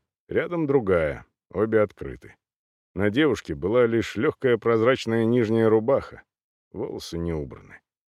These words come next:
И сама на себя не очень похожа. Красиво слишком. Девица тут же вскочила с кровати, подошла, поцеловала руку.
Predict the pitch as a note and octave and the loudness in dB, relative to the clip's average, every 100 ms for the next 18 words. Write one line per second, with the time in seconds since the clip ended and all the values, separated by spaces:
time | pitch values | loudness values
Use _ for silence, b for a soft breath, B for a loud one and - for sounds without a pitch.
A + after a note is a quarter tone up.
0 | _ _ G2+ C#3+ F#3 - F#3+ C#3+ F3+ G#3+ | _ _ -12 -12 -12 -6 -4 -2 -4 -4
1 | F3 G3+ F#3 F3 D3 D3+ D3 D3 C#3 D3 | -6 -2 2 4 6 4 4 0 -2 -2
2 | A2+ - D#2 - - _ _ _ _ _ | -4 -4 -4 -6 -20 _ _ _ _ _
3 | - - - B3+ F#3+ - - C#3+ - - | -8 -8 -8 -6 -6 -6 -8 -10 -12 -16
4 | - _ _ _ _ _ _ _ _ - | -20 _ _ _ _ _ _ _ _ -8
5 | G#2 C3+ G3 - G#2+ - C3 B2 A#2 - | -4 -4 -6 -6 -4 -2 0 0 0 -2
6 | C#3 - F#3 A2+ - A2 G#2+ G2 F2 - | -2 0 0 0 2 4 4 2 -4 -14
7 | _ G2+ F2+ E2+ A2 D3 D#3 _ D#3 - | _ -4 -4 -4 -4 -6 -6 _ -8 0
8 | C3+ F#2+ F#2+ A2 - - - | 2 2 2 0 -6 -16 -20